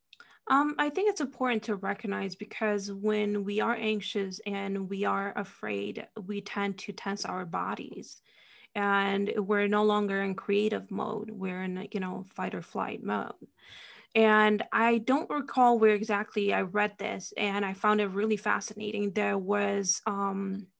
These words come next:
a guy that used to run sprints, and he was one of the best. And when he was asked what his secret was to, um, winning so much, he says, "Because I'm relaxed."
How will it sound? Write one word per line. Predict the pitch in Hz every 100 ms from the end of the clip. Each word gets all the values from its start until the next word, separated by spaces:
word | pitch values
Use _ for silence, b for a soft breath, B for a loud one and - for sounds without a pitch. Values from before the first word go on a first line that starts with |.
| _
a | 214
guy | 202 214 220
that | 208 -
used | 202 208 -
to | 208
run | 180 196 196 196 190
sprints, | - 208 208 185 - _ _ -
and | 208 196
he | 233
was | 262 226
one | 220 214
of | 202
the | -
best. | 185 185 175 - - B B B B 247
And | 233 226
when | 233 294
he | - 339
was | 320 233 -
asked | 247 214 190 - -
what | 208 180 202 -
his | 233 220
secret | - 226 233 226 -
was | 190 202 - - 190 196 - - _ _ -
to, | - 214 202 202 196 196 -
um, | 202 196 190 185 226 - _
winning | 208 185 226 311 277 - 196
so | 175 - 196
much, | - - - - b b _
he | 202
says, | 214 196
"Because | 185 - 202
I'm | 196 185
relaxed." | - 202 185 - - - -